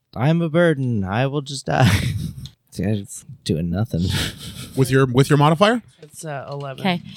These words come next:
Speaker 4: You pull Ari up to this, to the ba-, uh, to the ship,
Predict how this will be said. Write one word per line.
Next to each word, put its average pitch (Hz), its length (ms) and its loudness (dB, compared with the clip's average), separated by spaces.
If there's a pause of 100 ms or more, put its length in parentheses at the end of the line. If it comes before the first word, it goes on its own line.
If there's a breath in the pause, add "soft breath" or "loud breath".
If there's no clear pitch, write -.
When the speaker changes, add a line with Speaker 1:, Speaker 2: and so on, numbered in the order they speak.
Speaker 4:
You 330 200 0
pull 427 400 0
Ari 392 500 2
up 349 240 0
to 339 720 2
this, 311 380 0 (240)
to 320 120 -2
the 247 260 0 (300)
ba-, 262 80 0
uh, 262 220 4
to 240 100 -2
the 254 120 4
ship, 226 380 2